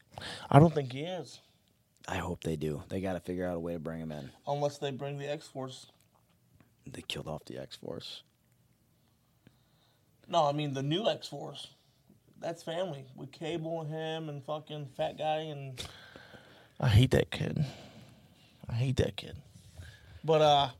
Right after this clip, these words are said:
Speaker 1: I don't know, man. For, first of all, if I see
Speaker 2: We've gotta see
Speaker 1: Marcus Mor-, Morales in this movie.
Speaker 2: Mil-, Miles Morales?
Speaker 1: Yeah, Miles, my bad. I'm gonna be pissed.
Speaker 2: Why?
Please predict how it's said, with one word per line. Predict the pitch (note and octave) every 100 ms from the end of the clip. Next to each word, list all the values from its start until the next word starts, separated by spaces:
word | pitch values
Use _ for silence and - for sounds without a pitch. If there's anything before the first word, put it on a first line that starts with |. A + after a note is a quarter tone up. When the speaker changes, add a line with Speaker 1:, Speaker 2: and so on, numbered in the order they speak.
| _ _ _ - - - -
Speaker 1:
I | A#3
don't | A#3
know, | G3+ C#3+
man. | C3 C3 - -
For, | F3+ F#3 - -
first | - F3 G#3 G3+
of | E3
all, | C#3+ - - - - - - -
if | F3+ A3 E3+
I | F3+
see | E3+ F3 C#3+ B2+ A#2+ - C3+
Speaker 2:
We've | C#3+ C#3
gotta | C3 C3 C#3+
see | B2+ C3+ B2+
Speaker 1:
Marcus | B2 B2 G2+ E2
Mor-, | F#3+ E3 -
Morales | D#3+ D#3+ E3 E3 D#3 D3 C3+ -
in | D#3+ F3 E3+
this | E3+ E3
movie. | F3 E3+ G3+ G#3 - _ _ -
Speaker 2:
Mil-, | G#2+ G#2 F#2 G2+ -
Miles | A#2 F#2+ G2 G2+
Morales? | G2 G2 G#2+ A2 -
Speaker 1:
Yeah, |
Miles, | D#3 D3+ B2 -
my | D3 C#3
bad. | B2+ C#3+ - _ _ - - _ _ _ _ _ -
I'm | D#3 D#3
gonna | C#3
be | C3
pissed. | - C#3+ B2+ - - -
Speaker 2:
Why? | - C3 F#2